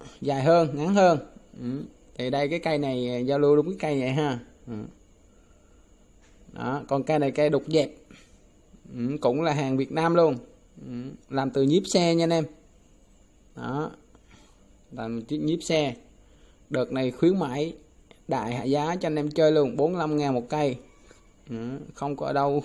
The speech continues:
<laughs> có cái giá này đâu. Bốn mươi lăm ngàn một cây. À, cái này thì không bao ship được. Tại bốn mươi lăm ngàn bao ship không còn gì luôn á. À, ship hết ba chục ngàn rồi. Ba chục ngàn là thấp á, là ít á.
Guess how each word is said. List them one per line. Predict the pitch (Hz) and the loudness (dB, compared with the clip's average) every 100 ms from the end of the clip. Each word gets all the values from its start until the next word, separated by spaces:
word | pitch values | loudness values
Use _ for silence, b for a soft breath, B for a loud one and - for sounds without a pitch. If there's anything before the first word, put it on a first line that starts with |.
| - | -6
<laughs> | - | -6
có | 147 156 | -6 -2
cái | 175 | 0
giá | 156 | -2
này | 170 135 | -4 -4
đâu. | 131 127 b b b b b b - | -4 -6 b b b b b b -6
Bốn | 135 | -2
mươi | 160 | 0
lăm | 147 139 | 0 0
ngàn | 131 120 | -2 -2
một | 117 | -2
cây. | 139 139 120 - - | -2 -2 -4 -10 -12
À, | 120 113 120 | -10 -8 -6
cái | 170 | -4
này | 165 127 | -2 0
thì | 123 | -2
không | 120 147 | -4 -2
bao | 143 | 0
ship | 139 190 143 | 0 -2 2
được. | 127 - - - - - | 2 2 -14 -20 -20 -14
Tại | - 117 | -6 -2
bốn | 147 170 | 0 0
mươi | |
lăm | 151 143 139 | 0 0 0
ngàn | 123 120 | 0 -2
bao | 131 | -2
ship | 135 180 | -4 -4
không | 160 139 | -4 -4
còn | 135 123 135 | -2 -2 0
gì | |
luôn | 127 143 165 | 2 2 2
á. | - - - - - - b b b b - | -6 -16 -20 -20 -20 -20 b b b b -16
À, | 117 117 131 | -10 -8 -2
ship | 180 185 | 0 0
hết | 185 | 0
ba | 143 143 | 0 -2
chục | 123 | -2
ngàn | 131 120 | -2 2
rồi. | 120 117 110 - - - 50 50 | 2 0 -4 -20 -20 -20 -20 -18
Ba | 50 131 | -4 -2
chục | 127 | -2
ngàn | 131 123 | -2 -4
là | |
thấp | 117 185 | -2 -4
á, | 196 160 | -4 -4
là | 147 | -2
ít | 190 | 0
á. | 226 | -2